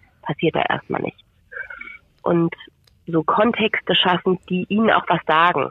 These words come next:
hilft natürlich total. Also weil mit Grippe können sie was anfangen, das haben sie schon mal erlebt, so,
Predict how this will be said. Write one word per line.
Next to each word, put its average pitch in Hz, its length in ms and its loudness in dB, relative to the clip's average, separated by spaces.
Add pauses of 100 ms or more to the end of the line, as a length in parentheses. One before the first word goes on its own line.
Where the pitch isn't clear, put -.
hilft 165 280 -2
natürlich - 340 -4
total. - 420 -6 (120)
Also 160 220 2
weil 160 140 6
mit 165 240 2
Grippe 185 320 0
können 175 240 0
sie 165 100 0
was 160 160 0
anfangen, 185 680 2 (320)
das - 100 -10
haben 160 100 -2
sie 160 80 -4
schon 151 120 0
mal 147 160 2
erlebt, 180 500 2 (480)
so, 170 400 4